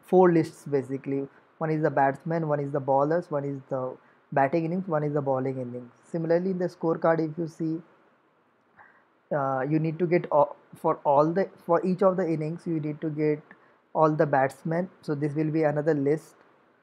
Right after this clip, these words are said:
of batsmen. Then you also need to get the bowlers, uh,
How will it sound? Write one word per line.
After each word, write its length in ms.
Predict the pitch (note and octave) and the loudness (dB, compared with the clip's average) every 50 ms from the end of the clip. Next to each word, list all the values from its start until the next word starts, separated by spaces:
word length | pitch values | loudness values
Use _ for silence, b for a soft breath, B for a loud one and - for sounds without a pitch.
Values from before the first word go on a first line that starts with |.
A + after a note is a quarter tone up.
| _ _ _ _ - | _ _ _ _ -6
of 160 | F3 D#3+ D3+ | -6 -2 2
batsmen. 500 | D#3 D3+ D#3+ D#3 D#3+ - F#3 F3+ F3 E3+ | 2 4 4 2 0 -4 -8 -6 -4 -4
Then 100 | F3 E3+ | -4 -2
you 120 | E3+ E3 | 0 0
also 260 | D#3 D#3+ D#3 - F3 | 0 0 -2 -2 -4
need 220 | E3 E3 D#3+ D#3 - | -4 -4 -6 -6 -6
to 60 | E3+ | -6
get 380 | D3 C#3+ D3+ D3 C#3 C#3 C3+ - | -4 -2 -2 -2 -2 -4 -4 -2
the 120 | F#3+ F#3+ | -2 -2
bowlers, 480 | D#3 C#3+ C#3+ C3+ C3 C3 C#3+ C#3+ C3+ - - - - - - _ _ _ _ _ _ _ _ _ - | 2 2 4 4 4 4 2 0 -2 -4 -12 -20 -20 -20 -20 _ _ _ _ _ _ _ _ _ -10
uh, 260 | C3+ A#2+ A#2 A#2+ A#2+ | -8 -6 -6 -6 -8